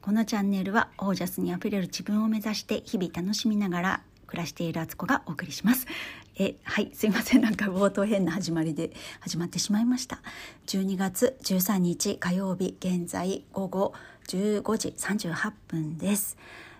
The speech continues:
えー、多分ね、あと十分、十五分したらね、えー、子供が帰ってくるのでね、えー、それまでになんとか、あの、喋り終えたいと思っております。えー、私はですね、今日午前中に録音したんですよ。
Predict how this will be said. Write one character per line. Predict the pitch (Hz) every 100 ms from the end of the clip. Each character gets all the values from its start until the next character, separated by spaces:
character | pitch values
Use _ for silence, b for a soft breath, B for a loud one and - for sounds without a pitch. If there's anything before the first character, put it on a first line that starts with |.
| -
え |
ー、 | 190 190 185 185 185
多 | 226
分 | 202
ね、 | 185
あ | 185
と | 175 170 -
十 | 180
分、 | - - 196 190
十 | 208 208
五 | 208
分 | 190
し | 175 -
た | 165
ら | 170
ね、 | 180 175 B B B B -
え | 180 170
ー、 |
子 | 170 190
供 | 208
が | 202 196
帰 | 214
っ |
て | 208
く | 185 180
る |
の | 175 185
で | 190
ね、 | 180 180 B B B
え | 185
ー、 |
そ | 190
れ | 208
ま | 247 240
で | 196
に | 180 -
な | 190
ん |
と | 196
か、 | 185 165 - - - - -
あ | 185
の、 | 170
喋 | 165 180 190
り | 185
終 | - 185
え |
た | 202
い | 185
と | 185
思 | - 175 185
っ |
て | 185
お | 170
り | 165
ま | 165
す。 | 185 - B B B B B B B
え |
ー、 | 180 180
私 | 185 240
は | 285
で | 220
す | 185
ね、 | 170 160
今 | 208
日 | - B B
午 | 240 247
前 | 339
中 | 330 320
に | 294 285 185 -
録 | 180 - 254
音 | 285
し | 285
た | - 294
ん |
で | 277 190
す | -
よ。 | 190 185 180 175 170